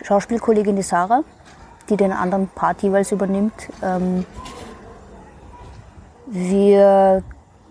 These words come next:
ja, sind in verschiedenen Situationen. Wir sind Businessmänner, wir sind, ähm, ein Blind Date, wir sind,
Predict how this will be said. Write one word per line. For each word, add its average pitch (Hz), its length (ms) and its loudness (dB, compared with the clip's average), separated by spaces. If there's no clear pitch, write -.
ja, 208 260 2
sind 208 180 0
in 202 60 0
verschiedenen 214 480 -2
Situationen. 190 760 0
Wir 185 80 0
sind 185 320 -4
Businessmänner, 185 1040 0
wir 190 140 0
sind, 180 460 -2
ähm, 180 460 -6
ein 180 140 -2
Blind 185 440 0
Date, 180 500 0
wir 214 160 -2
sind, 190 480 -4